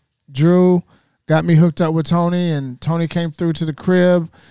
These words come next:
We did some business, and it was, it was, it's been love ever since. Um, one of the things that really stood out to me, well, first of all, Drew told me, like, "Hey, you gotta have him on the show. Like, you need to talk to him about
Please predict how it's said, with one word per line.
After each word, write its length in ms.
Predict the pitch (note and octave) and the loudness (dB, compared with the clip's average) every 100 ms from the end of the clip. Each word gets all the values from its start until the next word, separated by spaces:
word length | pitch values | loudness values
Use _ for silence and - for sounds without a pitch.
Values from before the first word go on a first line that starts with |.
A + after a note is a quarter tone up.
| _ _ - | _ _ -4
We 100 | D#3 | 0
did 140 | E3 | 0
some 180 | - D3+ | 0 0
business, 560 | F3 F#3 F3+ F3+ D#3+ E3 | 2 2 2 0 -2 -6
and 400 | D3+ D3 C#3 D3 | -4 -4 -4 -6
it 140 | D3+ | -6
was, 280 | C#3+ B2+ - | -6 -8 -6
it 80 | D3+ | -6
was, 300 | C#3 B2 - | -6 -6 -6
it's 160 | C3+ | -4
been 180 | D#3 D#3 | -2 2
love 220 | E3 F3 | 4 4
ever 180 | E3 D#3+ | 2 0
since. 500 | C#3+ F#3+ F3+ D#3+ - - | -2 0 -2 -2 -10 -8
Um, 360 | D#3 C#3 C3 C#3 | -4 -4 -6 -6
one 140 | D#3+ | -2
of 120 | G3 F3+ | 0 0
the 80 | |
things 300 | D3+ F#3 E3+ | -2 -2 -2
that 180 | D#3 C#3 _ | -2 -4 _
really 400 | D#3+ D3+ F3+ F#3+ | -8 -2 0 0
stood 300 | D#3 - F3 | -2 -4 -2
out 160 | E3 D3 | -2 -2
to 80 | E3 | -6
me, 140 | F3 | -4
well, 80 | D#3+ | -4
first 220 | C#3 G#3+ | -2 -2
of 80 | G#3 | 0
all, 60 | D#3+ | 0
Drew 180 | D#3 E3+ | 0 0
told 260 | F3 E3 | 0 -2
me, 180 | D3+ C#3 _ _ _ C3 | -4 -8 _ _ _ -4
like, 120 | C3+ | 0
"Hey, 200 | D#3 D3+ | 2 2
you 100 | D3+ | 0
gotta 260 | E3+ E3 | -2 -2
have 220 | C#3+ D#3+ D3 | -4 -4 -6
him 160 | D3+ | -10
on 80 | C#3 | -12
the 60 | A#2+ | -12
show. 280 | A3+ A3+ | -10 -8
Like, 160 | D3 C3 | -10 -10
you 80 | C#3+ | -10
need 120 | C#3+ | -12
to 140 | C3 | -10
talk 180 | D#3+ C#3+ | -10 -10
to 120 | - | -8
him 60 | D3 | -8
about 420 | C3 C3+ C#3 B2 | -4 -4 -4 -6